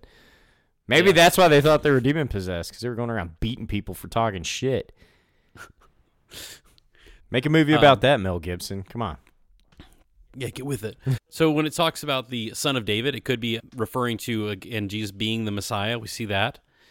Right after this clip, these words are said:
Speaker 2: in there. And then when it says "outos," it says "this man." It's specifically like, "This man." So it doesn't, back to your question about,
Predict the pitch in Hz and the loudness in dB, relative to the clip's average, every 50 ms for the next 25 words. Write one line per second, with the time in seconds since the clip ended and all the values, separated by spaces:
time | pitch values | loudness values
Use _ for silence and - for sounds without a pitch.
0 | _ _ _ _ - 123 123 123 123 127 127 127 120 110 120 123 123 120 123 127 | _ _ _ _ -8 -6 -4 -4 -2 -2 -4 -2 -2 -2 0 0 0 0 0 -2
1 | 123 123 123 107 - _ - 151 131 127 - 170 180 156 110 104 - 117 98 123 | -4 -4 -6 -8 -10 _ -6 -4 -4 -2 0 2 2 2 2 0 -2 -6 -4 -4
2 | 117 98 117 117 101 101 156 180 - - - 139 131 117 104 95 98 104 - - | -4 -4 -4 -8 -4 -2 0 0 0 0 -2 0 0 0 0 -2 -4 -6 -6 -6
3 | - 151 147 185 175 165 151 127 117 107 - - _ _ _ _ - 110 110 110 | -6 -4 -2 -2 0 2 2 2 2 2 0 -2 _ _ _ _ -16 -14 0 2
4 | 196 226 220 - 151 - 123 113 - 151 156 143 175 175 160 160 147 135 135 127 | 4 4 4 2 0 0 0 0 0 0 0 2 2 0 0 -2 -6 -8 -6 -4
5 | 131 151 151 - 147 120 - 151 147 - 143 120 - - | -2 -2 -2 -2 -2 -2 0 -2 -2 -2 -2 -2 -2 -4